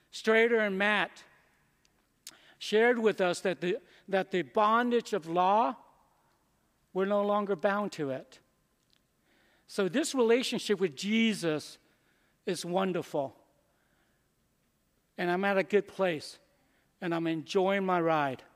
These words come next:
But occasionally, sin interrupts that ride. Would you go with me? Verse fourteen of Romans reads,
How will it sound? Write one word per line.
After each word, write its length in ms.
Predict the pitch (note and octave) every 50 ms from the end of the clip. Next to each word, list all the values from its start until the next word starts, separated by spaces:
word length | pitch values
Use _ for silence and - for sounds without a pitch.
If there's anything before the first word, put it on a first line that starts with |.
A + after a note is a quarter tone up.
| _ _ _ _ _ _ _ _ _ _ _ _ _ _ _ _ _ _ _ _ _ -
But 140 | E3+ F3
occasionally, 1000 | F3 E3+ E3 - - - A3+ A#3 A#3+ A#3 G#3+ F3+ F#3+ F3+ E3+ D#3+ D#3+ D#3 C3+ - _ _ _ _ _ _ _ _ _ _ _ _ _ _ _ _
sin 600 | - - - - G#3 G3+ G3 G3 F#3+ F3 D#3+ D3 - - _ _ _ _ _ _ _ _ _ _ _ -
interrupts 920 | G#3 F#3 F#3+ F#3 - - - F#3+ E3+ D#3+ D#3 E3 D#3 D#3 - - - - - _ _ _ _ _ _ _ _ _ _ _ -
that 520 | A3 E3 D#3+ D#3+ D#3+ D#3+ D#3+ E3 - - - _ _ _ _ -
ride. 420 | D#3 D3 C#3+ C#3+ C#3 C3 A#2+ - - _ _ _ _ _ _ _ _ _ _ _ _ _ _ _ _ _ _ _ _ _ _ -
Would 140 | F3+ F3+ F3
you 60 | F3+
go 240 | D#3 G#3 G#3 G#3+ G#3+
with 200 | A3+ G#3 G#3+ -
me? 300 | F#3 F3 E3 D#3 - - - _ _ _ _ _ _ _ _ _ _ _ _ _ _ _ _ _ _ _ _ _ _ _ _ _ _ _ -
Verse 240 | - F#3+ F#3+ F#3 -
fourteen 720 | - G#3+ G#3 G#3 G#3 - - G#3 G3 F#3+ F3+ E3 D3 - - - _ _ _ _ _ _ _ _ _ _ _ _ _ -
of 120 | F3+ E3+
Romans 600 | F3 F3+ F#3 F#3 F#3 E3+ E3 D3+ C#3 - - - _ _ _ _ _ _ _ _ _ _ _ _ _ _ _ _ -
reads, 500 | E3+ F3 F3 E3+ D#3+ C#3 - - - -